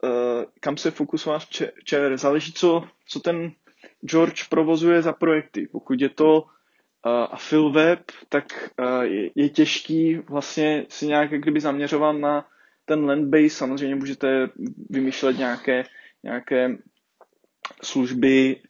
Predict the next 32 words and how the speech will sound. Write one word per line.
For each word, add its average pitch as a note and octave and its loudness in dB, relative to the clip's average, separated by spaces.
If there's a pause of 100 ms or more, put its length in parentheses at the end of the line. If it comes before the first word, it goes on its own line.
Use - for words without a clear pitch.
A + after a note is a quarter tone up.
co A#2+ -6
tam B2+ -6
ty - -2
uživatel C3 -2
udrží C3 0
dlouhodobě, B2+ 2 (380)
ale C3 2
bývá C3 2
takové C3 2
jako B2+ -2
pravidlo, B2+ 0
že B2+ -2
spíš - -4 (380)
se B2+ -2
tady B2+ 2
řeší C3 -4
ebitda, B2 0
zatímco C3 -2 (240)
u - -4
těch, C3 -2 (380)
eh, A2+ -6
sasových D3+ -2
pro-, C#3 0 (100)
projektů, C#3+ 2 (380)
tak B2+ 0 (220)
tam B2 -2
se B2 -2
řeší B2+ -4
nějaká B2 -2
ta B2+ -6
lifetime B2+ -4
value, C3 0